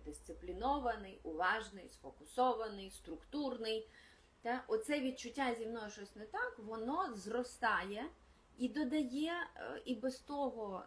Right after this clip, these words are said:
та, в, і без того складне життя ордушки додає ще тиску. Так, читаю коментарі. Константин. "Коли глибоко відчуваєш себе на своєму шляху і на своїх рельсах життя, то вже все одно, що скаже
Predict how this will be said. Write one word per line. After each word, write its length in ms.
та, 120
в, 360
і 140
без 220
того 340
складне 500
життя 320
ордушки 500
додає 800
ще 380
тиску. 460
Так, 280
читаю 360
коментарі. 720
Константин. 680
"Коли 260
глибоко 520
відчуваєш 560
себе 240
на 140
своєму 420
шляху 400
і 60
на 120
своїх 340
рельсах 360
життя, 400
то 80
вже 200
все 240
одно, 400
що 160
скаже 440